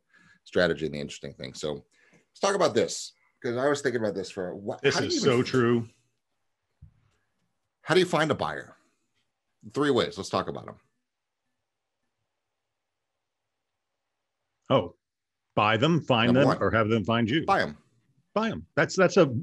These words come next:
Speaker 2: that's a legitimate, I'm doing it, but I do it as an investment. So, I mean, we're, we're investing fifteen thousand dollars a month in Zillow leads, and we're expecting a return on that investment. And last year, we made a thirty percent return on that investment.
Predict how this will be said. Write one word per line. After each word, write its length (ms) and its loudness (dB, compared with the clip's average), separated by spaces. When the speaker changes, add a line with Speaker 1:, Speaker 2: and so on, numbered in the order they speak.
Speaker 2:
that's 200 2
a 40 4
legitimate, 720 4
I'm 160 4
doing 220 8
it, 160 0
but 100 6
I 140 6
do 200 6
it 80 6
as 160 4
an 80 2
investment. 500 0
So, 320 0
I 60 -4
mean, 160 -4
we're, 180 0
we're 200 2
investing 600 0
fifteen 380 -2
thousand 320 -2
dollars 220 -2
a 40 -2
month 260 -6
in 100 -6
Zillow 280 -4
leads, 320 -8
and 140 -4
we're 120 2
expecting 400 -2
a 40 -2
return 400 -4
on 120 -4
that 140 -2
investment. 440 -6
And 80 -12
last 240 -8
year, 120 -4
we 100 -6
made 140 -4
a 140 -6
thirty 220 -4
percent 300 -8
return 260 -8
on 80 -4
that 140 -4
investment. 360 -8